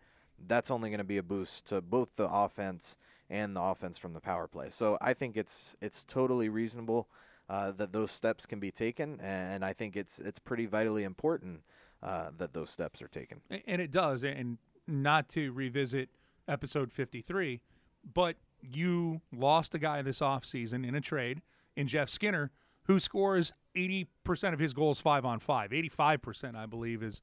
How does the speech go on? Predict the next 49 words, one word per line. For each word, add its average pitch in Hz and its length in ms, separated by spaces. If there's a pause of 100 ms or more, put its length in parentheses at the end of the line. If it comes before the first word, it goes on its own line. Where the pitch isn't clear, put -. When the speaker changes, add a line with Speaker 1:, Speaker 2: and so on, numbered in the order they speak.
(360)
Speaker 2:
the 143 80
number 139 220
you 120 160
look 139 220
at 120 160
it. 117 60
You 139 120
would 151 100
have 127 80
thought 151 260 (320)
he - 180
had 147 200
a, 127 260 (420)
just 131 200
a 131 60
whole 170 240
mess 151 300
of 123 100
power 185 300
play 131 240
numbers, 120 480 (320)
but 127 120
no, 151 200
he's 156 320
an 147 320
even 156 240
strength 180 320
goal 120 200
scorer. 107 380 (260)
So - 160
now 180 420 (220)
there 160 180
is 190 140
gonna 180 160
be 156 100
a 143 60
little 143 180
bit 143 100
more 139 240
of 131 100
a 131 40
demand 127 340
for - 80
the 127 80
power 143 320
play 123 200
to 117 60
come 131 220
through 117 300